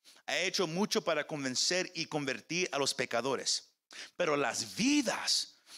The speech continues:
de los sinceros seguidores de Cristo, como il-, ilustrativas de la verdad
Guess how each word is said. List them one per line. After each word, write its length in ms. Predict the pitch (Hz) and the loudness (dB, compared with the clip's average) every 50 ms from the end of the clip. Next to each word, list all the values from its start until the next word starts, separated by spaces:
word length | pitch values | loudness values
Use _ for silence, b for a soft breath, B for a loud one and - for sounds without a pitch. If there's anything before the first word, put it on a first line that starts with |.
| B - | B 0
de 80 | 175 | 2
los 180 | 175 175 170 165 | 2 4 4 4
sinceros 680 | - 156 156 147 139 - - - 214 262 285 294 233 - | 2 2 2 2 2 2 4 4 2 2 2 4 4 4
seguidores 420 | - 160 143 143 151 170 165 147 | 2 2 2 2 2 2 4 2
de 100 | 139 - | 0 0
Cristo, 480 | - 156 196 190 - - - 113 90 - - _ _ _ _ _ B B B B _ _ | 2 2 2 4 2 2 0 -4 -8 -8 -14 _ _ _ _ _ B B B B _ _
como 340 | _ 180 185 190 180 175 170 160 - | _ 0 2 4 4 4 2 2 2
il-, 280 | 165 175 - 196 196 - - | 0 0 2 2 0 0 2
ilustrativas 760 | - 180 180 - - 165 151 - 190 214 240 220 226 208 | 2 4 4 4 2 2 0 -2 -2 -2 0 2 0 2
de 80 | 170 180 | 2 2
la 100 | 165 151 | 2 2
verdad 460 | 131 135 131 120 160 185 202 214 208 | 2 0 0 2 2 2 2 2 0